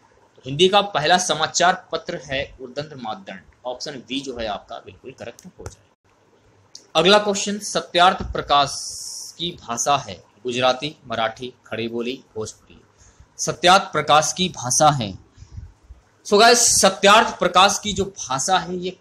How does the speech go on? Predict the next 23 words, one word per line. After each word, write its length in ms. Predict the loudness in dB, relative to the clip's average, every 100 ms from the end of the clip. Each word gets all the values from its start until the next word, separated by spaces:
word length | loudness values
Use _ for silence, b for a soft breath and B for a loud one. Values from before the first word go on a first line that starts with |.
| _
खड़ी 260 | -16 -8 -8
बोली 220 | -8 -14
होगी, 240 | -14 -16 -16
तो 140 | -16
सी 260 | -16 -10 -6
वाला 240 | -2 -2
जो 180 | -4 -8
option 320 | -12 -18 -20
है 120 | -20
आपका 320 | -20 -20 -20 -20 _
बिल्कुल 300 | -20 -18 -16
correct 280 | -16 -16 -16
हो 240 | -20 -20 -20
जाएगा। 960 | -20 _ _ -20 _ _ _ _ -20 -20 _ _ _ -20 -14 -4
अगला 220 | 2 2
question, 460 | 2 -4 -6 -8 -10 _ _ -20 _ _ -20 -4
भारतेंदु 500 | 2 4 4 2 0
ने 160 | -6 -10 -14 _ _
किस 260 | -4 -4 -6 -4
पत्रिका 480 | -2 0 -4 2 2
का 180 | 4 2
संपादन 600 | 0 -2 -4 0 0 0 -12
किया? 240 | -10 -10